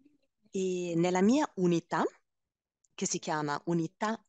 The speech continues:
per Sostenibilità Sociale, abbiamo dei compiti che ci vengono dati dallo Stato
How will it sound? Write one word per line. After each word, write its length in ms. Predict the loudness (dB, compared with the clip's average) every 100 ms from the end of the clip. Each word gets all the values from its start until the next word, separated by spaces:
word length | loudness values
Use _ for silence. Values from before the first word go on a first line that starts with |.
| _
per 600 | -2 0 0 0 -4 -8 _
Sostenibilità 800 | -4 0 0 -2 -4 -6 -6 -4
Sociale, 840 | -2 -2 -4 -8 -8 -6 -6 -6 _ _ -18 -16 -16 -20 -20 _ -8
abbiamo 1160 | -6 -4 -2 0 0 0 0 0 -2 -2 -6 -10 _ _ _ _ _ _ -20 -12
dei 600 | -6 -4 -4 -6 -8 -12 -14
compiti 600 | -2 2 2 2 -2 2 0 -2
che 120 | -6
ci 100 | -4
vengono 320 | -2 -2 -2 -2
dati 440 | -4 -6 -8 -12
dallo 340 | -6 -4 -4 0
Stato 680 | 0 2 -2 0 0 0